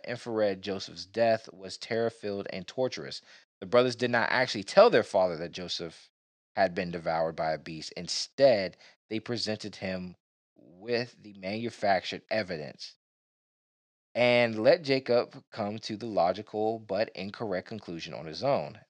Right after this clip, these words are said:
They probably prided themselves on having technically not lied to their father. Along similar lines, they did not actually sell their brother into slavery.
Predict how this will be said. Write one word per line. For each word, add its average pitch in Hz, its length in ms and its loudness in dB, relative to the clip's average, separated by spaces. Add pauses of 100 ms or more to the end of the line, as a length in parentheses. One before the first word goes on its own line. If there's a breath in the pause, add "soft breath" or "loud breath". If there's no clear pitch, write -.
(160)
They 107 360 -4
probably 139 760 2
prided 127 520 0
themselves 92 600 -8
on 101 140 -6
having 90 380 -8
technically 98 600 -12 (300)
not 113 380 4
lied 90 340 6
to - 80 -10
their 85 160 -6
father. 82 420 0
Along 92 360 -2
similar 110 300 -4
lines, 120 420 2
they 110 140 -2
did 127 680 0
not 104 300 -6
actually 92 500 -6 (440)
sell 127 520 6
their 107 160 0
brother 95 260 0
into - 240 -8
slavery. 90 600 -6